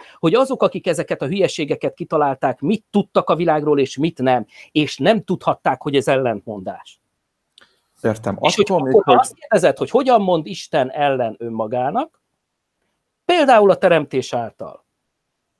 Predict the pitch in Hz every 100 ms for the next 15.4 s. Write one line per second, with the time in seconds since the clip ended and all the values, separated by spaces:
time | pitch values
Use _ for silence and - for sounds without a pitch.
0 | _ 135 254 226 202 196 185 - 196 -
1 | 180 151 139 123 110 - 123 165 170 202
2 | 208 - 254 277 - _ _ _ _ -
3 | 151 151 156 185 202 170 117 90 - -
4 | _ _ _ _ - 117 - - 131 95
5 | 92 95 98 - 95 92 95 - 104 -
6 | _ _ _ _ _ _ _ _ _ 175
7 | 226 196 190 185 185 196 - - 175 165
8 | - 165 156 165 160 170 156 - 113 98
9 | 104 90 87 - _ _ _ 139 139 -
10 | 110 104 - - 104 98 98 117 110 98
11 | 90 98 139 _ - 95 87 - 92 90
12 | - 95 87 - - 90 90 101 _ 104
13 | 92 92 95 - 98 90 92 113 123 -
14 | - - 170 294 - - 240 - - 104
15 | 95 87 95 147